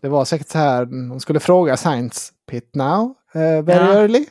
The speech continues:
Speaker 1: Eh, question,
Speaker 2: <laughs>
Speaker 1: glömde de och så bara åkte han in direkt. "No, nej!
Speaker 2: Nej, för att,
Speaker 1: Nej!"
Speaker 2: alltså, seriöst, var inte hans... Ja, du sa det, hans hårda var sjutton varv gamla där när han pittade.
Speaker 1: Ja, och sen skulle han köra trettio varv då på,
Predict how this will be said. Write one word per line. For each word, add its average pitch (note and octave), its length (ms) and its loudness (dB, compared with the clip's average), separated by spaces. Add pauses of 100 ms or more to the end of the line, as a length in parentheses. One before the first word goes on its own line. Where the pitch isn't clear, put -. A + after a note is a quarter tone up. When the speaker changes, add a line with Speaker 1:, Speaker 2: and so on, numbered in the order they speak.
(460)
Speaker 1:
Eh, E3 180 -10
question, G#3+ 520 0
Speaker 2:
<laughs> F#3 60 -4
Speaker 1:
glömde G3 260 4
de F3+ 220 4
och E3+ 100 4
så F3 100 0
bara F3 380 4
åkte E3 180 2
han F#3 100 2
in D#3 140 0
direkt. D#3+ 200 0
"No, A#3 160 0 (320)
nej! D#4+ 680 4
Speaker 2:
Nej, G3 120 0
för F#3+ 100 0
att, G#3 140 -2
Speaker 1:
Nej!" D#4 280 -2
Speaker 2:
alltså, E4+ 200 -2
seriöst, G3 520 -2
var D3+ 160 -2
inte F#3 160 -6
hans... F#3+ 260 -6
Ja, G3+ 100 -4
du G3+ 100 -2
sa G3+ 180 0
det, C#3 240 -4
hans D#3+ 340 -10
hårda F3 380 -4
var D#3+ 600 -4
sjutton D3+ 480 -10
varv D#3 220 -4
gamla D#3 340 -8
där B2+ 220 -10
när A#2+ 100 -16
han C3+ 120 -12
pittade. B2 560 -18 (340)
Speaker 1:
Ja, D3 280 0
och E3 120 -2
sen D#3 120 2
skulle C3+ 180 -2
han C#3+ 100 2
köra F#3+ 220 4
trettio - 540 -2
varv C#3 300 0
då B2 160 4
på, A#2 560 0